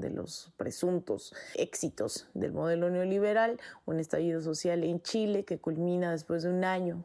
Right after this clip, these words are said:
justamente en un referéndum, que todavía hay bastantes peligros ahí sobre la mesa, ya que si bien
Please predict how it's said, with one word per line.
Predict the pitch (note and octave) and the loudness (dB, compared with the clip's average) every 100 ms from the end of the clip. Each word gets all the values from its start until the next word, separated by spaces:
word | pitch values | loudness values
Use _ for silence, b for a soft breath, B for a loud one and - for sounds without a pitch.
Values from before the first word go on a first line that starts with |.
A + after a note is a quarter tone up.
| - | -6
justamente | E3+ F3 F3 F3 F3 F3+ - B B B | -4 0 2 2 0 -2 -6 B B B
en | D#3+ | 0
un | E3 F3 E3+ | 2 2 0
referéndum, | - F3 E3+ E3+ F3+ G3 F#3+ G3 G#3+ | -2 -2 0 2 4 2 0 -2 -2
que | - - | -2 0
todavía | E3 E3 E3+ | 2 2 2
hay | D#3+ | 2
bastantes | D#3 - F#3+ F3+ | 0 -2 -2 -2
peligros | - D#3+ E3 E3 D#3+ E3 | -2 -2 0 -2 -2 -2
ahí | D#3+ E3 | -2 0
sobre | E3+ E3 | -2 0
la | E3+ F3+ | 0 0
mesa, | G3 F#3+ A3 | -2 -2 -2
ya | G3 D#3 | 0 -2
que | - | -2
si | - D#3 | -4 -2
bien | E3 F3 | 0 0